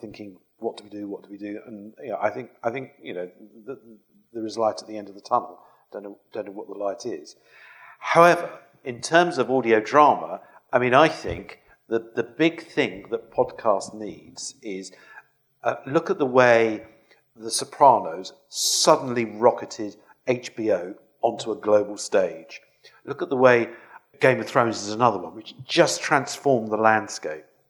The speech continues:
Um, the cr-, n-, who, who watched, who'd even heard of Netflix, and then The Crown came along.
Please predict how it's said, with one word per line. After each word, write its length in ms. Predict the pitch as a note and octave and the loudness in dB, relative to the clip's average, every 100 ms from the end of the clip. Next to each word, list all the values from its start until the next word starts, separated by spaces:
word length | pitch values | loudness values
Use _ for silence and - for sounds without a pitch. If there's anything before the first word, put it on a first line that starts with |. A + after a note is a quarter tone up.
| _ _ _ _ - _ - - _ | _ _ _ _ -14 _ -20 -20 _
Um, 220 | A#2 A#2 - | -2 -2 -2
the 80 | C#3 | -8
cr-, 260 | - - - | -2 -2 -2
n-, 180 | C3+ - - - F3 | -10 -6 -8 -6 -6
who, 140 | C#3+ F3 | -2 -2
who 300 | D3+ D#3 F3 | -2 -2 6
watched, 400 | E3+ F3 - - | 6 6 0 -8
who'd 220 | D#3 D#3 | -6 -4
even 200 | D3+ C3 | -6 0
heard 280 | A2+ B2+ G#2+ | 4 4 4
of 100 | F#2 | -4
Netflix, 640 | G2 G2 - G2+ - - - - - | -8 -8 -10 -10 -10 -14 -16 -20 -4
and 180 | B2+ A#2+ | 0 2
then 140 | A#2+ A2+ | 0 -2
The 80 | |
Crown 420 | A2 B2 A2 G2+ F#2 | -4 0 0 -2 -10
came 240 | G2 F2+ | -18 -18
along. 280 | F2 E2+ E2+ | -16 -16 -16